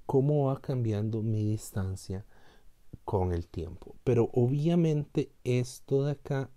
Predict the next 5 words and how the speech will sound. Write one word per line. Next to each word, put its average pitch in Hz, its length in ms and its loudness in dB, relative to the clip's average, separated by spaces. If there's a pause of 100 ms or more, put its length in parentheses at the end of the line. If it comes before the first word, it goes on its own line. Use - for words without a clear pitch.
es 110 220 -2
simplemente 117 1200 -4 (540)
cuando 107 400 0
la 113 180 2
velocidad 95 840 -2